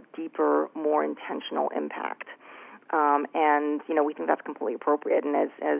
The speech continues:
Doreen was mentioning, you know, there is a real spectrum of opportunities. So there is,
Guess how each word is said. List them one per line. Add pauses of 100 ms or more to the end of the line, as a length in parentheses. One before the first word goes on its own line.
(120)
Doreen
was
mentioning, (280)
you
know,
there
is
a
real (100)
spectrum
of
opportunities. (100)
So
there
is,